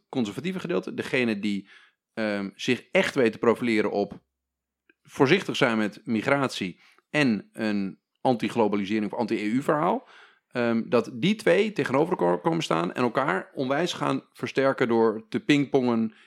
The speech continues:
in een strijd. En als we het dan echt over de poppetjes hebben, vermoed ik dat volgens mij de meest waarschijnlijke opvolger van Mark Rutte,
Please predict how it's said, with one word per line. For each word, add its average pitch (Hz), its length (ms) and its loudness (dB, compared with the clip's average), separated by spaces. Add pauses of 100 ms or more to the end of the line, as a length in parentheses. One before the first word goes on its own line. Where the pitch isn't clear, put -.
(100)
in 127 140 2
een 117 80 4
strijd. 92 460 -4 (220)
En 123 120 -2
als 123 100 4
we 120 60 -8
het 117 80 0
dan 117 220 0
echt - 120 -6
over 101 160 0
de 92 60 -10
poppetjes 185 380 0
hebben, 170 280 0 (320)
vermoed 131 340 2
ik 131 300 0
dat 107 280 -2 (800)
volgens 107 280 -10
mij 156 380 0
de 139 100 2
meest 147 540 0 (340)
waarschijnlijke 127 840 0 (160)
opvolger 143 520 0
van 123 180 0
Mark 113 220 2
Rutte, 110 420 2